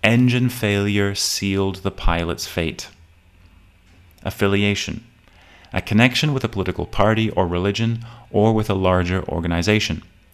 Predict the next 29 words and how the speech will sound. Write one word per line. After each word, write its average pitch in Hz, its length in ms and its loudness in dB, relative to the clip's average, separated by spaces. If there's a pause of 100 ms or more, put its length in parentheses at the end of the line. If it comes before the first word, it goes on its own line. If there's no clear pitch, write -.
(420)
The 101 100 0
judge 127 360 4
was 117 240 0
asked 107 400 0
about 87 220 0
his 82 160 -2
religious 104 400 -2
beliefs 113 600 -2
and 101 240 2
political 87 440 -2
affiliation. 90 680 -2 (1800)
Window 113 320 2
dressing. - 500 -6 (640)
The 95 160 -2
art 117 380 2
of 98 120 0
arranging 92 520 0
goods 113 400 0
in - 160 -6
a 87 140 -4
shop 87 280 -4
window 110 440 2
so 101 200 -2
that 92 100 -2
they 67 120 -4
look 92 200 -4
attractive - 600 -6
to 98 80 -8
customers - 680 -4